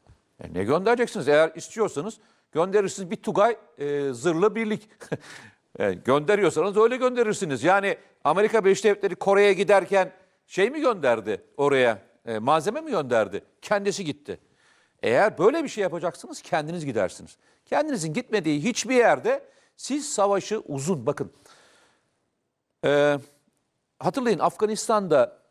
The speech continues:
Amerika Birleşik Devletleri parçası olmadı ama ne yaptı? Bol miktarda oraya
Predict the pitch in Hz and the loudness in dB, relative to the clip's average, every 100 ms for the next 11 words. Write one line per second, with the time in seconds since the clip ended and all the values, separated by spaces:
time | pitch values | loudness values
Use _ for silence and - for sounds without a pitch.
0 | _ 175 233 214 185 180 208 175 139 - | _ -4 -2 -2 -4 -2 -2 -2 -8 0
1 | 190 190 190 - 196 196 147 180 - _ | 0 0 -6 -2 -2 0 -2 -4 -6 _
2 | _ 139 180 214 185 - 180 202 _ _ | _ -4 0 2 2 0 -10 -12 _ _
3 | _ _ _ _ _ - 196 208 170 - | _ _ _ _ _ -2 2 2 0 -2
4 | 147 139 180 156 117 147 202 | -2 0 -2 0 4 2 0